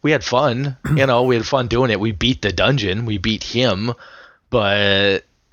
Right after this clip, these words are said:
no one was true to their character at that point. It wasn't a character win. It was, you know, four players sorted it out.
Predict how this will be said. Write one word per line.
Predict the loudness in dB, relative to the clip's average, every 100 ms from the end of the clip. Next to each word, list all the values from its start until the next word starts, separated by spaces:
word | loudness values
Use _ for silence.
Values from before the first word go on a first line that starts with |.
| -20 _ -18
no | -14 -4 0
one | 0 -2
was | -4
true | -4 -4
to | -2
their | -4
character | 0 0 0 -2
at | -4
that | -6 -6
point. | -8 -6
It | -2
wasn't | -2 0 -4
a |
character | -4 -2 -2 -2 -4
win. | -2 -2 -2 -2 -4
It |
was, | -4 -2 -2 -2 -2 -6 -8
you | -6
know, | -6
four | -4 -4
players | -2 -2 0 0
sorted | -2 -2 -2 -4 -4
it | -4
out. | -2 -2 -6